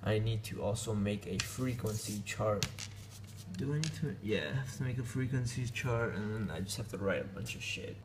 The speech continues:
I know that, like, everyone has different things they do when they don't feel really good and they are stressed out. Um,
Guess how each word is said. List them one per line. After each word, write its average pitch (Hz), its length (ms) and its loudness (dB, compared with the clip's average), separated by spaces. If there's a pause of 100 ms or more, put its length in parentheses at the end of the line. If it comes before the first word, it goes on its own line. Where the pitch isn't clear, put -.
(340)
I 131 80 6
know 151 200 12
that, 170 180 8
like, 120 220 8
everyone 127 540 6 (300)
has 117 220 6
different 127 300 6
things 123 200 2
they 120 120 4
do 127 280 2
when 117 280 4
they 120 100 4
don't 117 240 4
feel 117 380 2 (420)
really 117 220 4
good 120 380 8 (240)
and 113 180 2
they 110 320 4
are 104 200 0
stressed - 460 4
out. 127 340 8 (400)
Um, 107 560 6